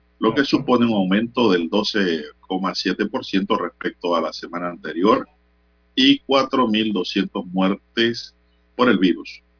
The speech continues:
Speaker 1: una caída menos del uno por ciento. En general, en las últimas semanas el continente ha registrado un alza en el número de contagios y hospitalizaciones, pero una disminución en las muertes, destaca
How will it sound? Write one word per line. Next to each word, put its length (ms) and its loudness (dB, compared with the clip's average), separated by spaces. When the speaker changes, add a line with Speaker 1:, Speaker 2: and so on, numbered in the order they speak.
Speaker 1:
una 280 2
caída 320 2
menos 300 -2
del 120 -6
uno 280 -6
por 160 -8
ciento. 480 -18
En 180 -14
general, 480 0
en 100 4
las 160 0
últimas 680 0
semanas 500 2
el 140 2
continente 760 -4
ha 140 -4
registrado 500 -2
un 140 -2
alza 320 0
en 80 -10
el 80 -16
número 320 -2
de 80 -6
contagios 720 -4
y 40 -6
hospitalizaciones, 1160 -4
pero 200 2
una 160 2
disminución 580 -2
en 80 0
las 140 -2
muertes, 520 -2
destaca 720 -2